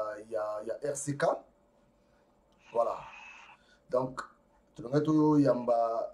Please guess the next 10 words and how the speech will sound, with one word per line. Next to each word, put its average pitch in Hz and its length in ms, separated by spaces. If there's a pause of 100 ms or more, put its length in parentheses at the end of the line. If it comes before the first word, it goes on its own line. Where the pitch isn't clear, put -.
ndeko 117 240
na 117 100
biso, 135 360
euh, 113 640 (840)
Martin 139 380
Sali, 143 400 (440)
mais 147 280 (1500)
aza 123 360
na 143 100
déplacement. - 640